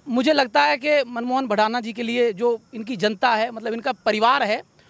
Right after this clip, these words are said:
वो इनके सपोर्ट में खड़ा है। और जिसका परिवार सपोर्ट में होता है, मुझे लगता है उसको फिर आप देख ही सकते हैं, क्योंकि लोकतंत्र है, जनता जनार्दन है, कहाँ से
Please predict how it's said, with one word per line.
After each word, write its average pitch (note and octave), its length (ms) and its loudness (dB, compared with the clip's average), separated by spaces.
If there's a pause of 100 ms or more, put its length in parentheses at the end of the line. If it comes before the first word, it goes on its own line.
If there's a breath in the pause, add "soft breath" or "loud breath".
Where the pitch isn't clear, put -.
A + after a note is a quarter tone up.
(200 soft breath)
वो C4+ 200 4
इनके C4+ 280 -6
सपोर्ट B3+ 360 -2
में C#4+ 120 -4
खड़ा C4+ 220 2
है। D4 140 0 (340 soft breath)
और C4 100 2
जिसका D4+ 280 -2
परिवार C4 420 2
सपोर्ट C4+ 340 -2
में B3+ 120 -4
होता A3 180 0
है, C4+ 60 2
मुझे B3 180 -2
लगता A#3 260 2
है B3 140 2
उसको - 680 -12
फिर G3+ 360 -2 (200)
आप F#3 160 2 (680 soft breath)
देख F#3+ 200 4
ही A3+ 80 0
सकते A3+ 240 2
हैं, A#3+ 100 0
क्योंकि A#3+ 380 -2
लोकतंत्र A#3 540 0
है, B3 200 2 (760 soft breath)
जनता G#3+ 400 2
जनार्दन A#3 480 2
है, B3 220 0 (360)
कहाँ A3 220 0
से B3+ 140 0